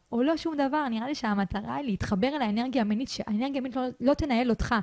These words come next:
שלא תגיד, "טוב, אני חייב לפרוק עכשיו, כי יש לי מלא אנרגיה מינית."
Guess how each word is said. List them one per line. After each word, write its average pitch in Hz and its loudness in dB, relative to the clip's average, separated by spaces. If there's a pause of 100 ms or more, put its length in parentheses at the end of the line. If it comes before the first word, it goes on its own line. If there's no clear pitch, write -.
(220)
שלא 285 2
תגיד, 277 0
"טוב, - 0
אני 277 -10
חייב 269 -2
לפרוק 294 0
עכשיו, 269 -2
כי 269 -4
יש 269 2
לי 285 -4
מלא 254 -2
אנרגיה 277 -2
מינית." 269 -4